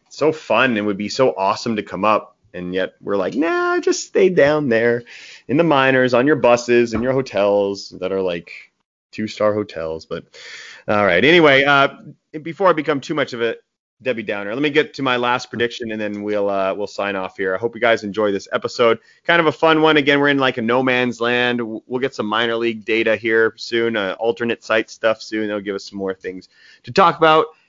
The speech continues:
We also have some guests lined up as well coming on soon. We have some new writers on the site I wanna introduce you guys to in the future. We have some old favorites as well I wanna bring on. So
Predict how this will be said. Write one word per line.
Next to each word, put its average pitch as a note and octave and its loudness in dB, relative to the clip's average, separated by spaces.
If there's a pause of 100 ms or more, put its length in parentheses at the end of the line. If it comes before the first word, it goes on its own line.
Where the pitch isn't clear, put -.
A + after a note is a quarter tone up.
(120)
We C#3+ 4
also C#3+ 4
have B2 4
some A2+ -2
guests A#2+ 0
lined A2 2
up A2 2
as G#2+ -2
well A3 4
coming F3 0
on E3+ 4
soon. E3+ 0
We D3 0
have C3+ 0
some C3 -4
new E3 2
writers D3+ 2
on C3 -2
the B2+ -4
site D3+ -2
I D3 -6
wanna C#3 -2
introduce C3 -8
you B2+ -6
guys B2+ -2
to C3 -6 (260)
in B2 -12
the A#2 -4
future. B2 -4
We A2+ 0
have G#2+ 0
some A2+ -10
old B2 0
favorites D3+ 2
as B2 -8
well C#3 0
I C3+ 2
wanna C3 -4
bring A#2+ -4
on. A#2 -2
So G#2 -2